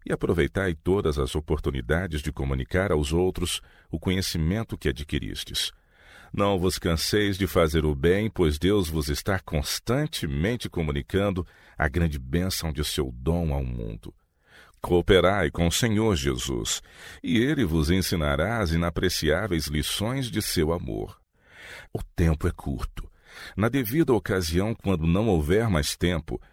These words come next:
recebereis vossa recompensa. Aos que amam sinceramente a Deus e possuem meios, sou mandada dizer:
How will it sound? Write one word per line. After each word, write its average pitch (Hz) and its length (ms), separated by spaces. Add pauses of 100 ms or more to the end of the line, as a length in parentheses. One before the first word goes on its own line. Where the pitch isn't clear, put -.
(120)
recebereis 85 720
vossa 69 460
recompensa. 67 840 (1200)
Aos 110 200
que 117 180
amam 131 260
sinceramente 120 880
a 123 40
Deus 67 360
e 71 40
possuem 73 640
meios, 98 540 (240)
sou - 340
mandada 80 600
dizer: 73 480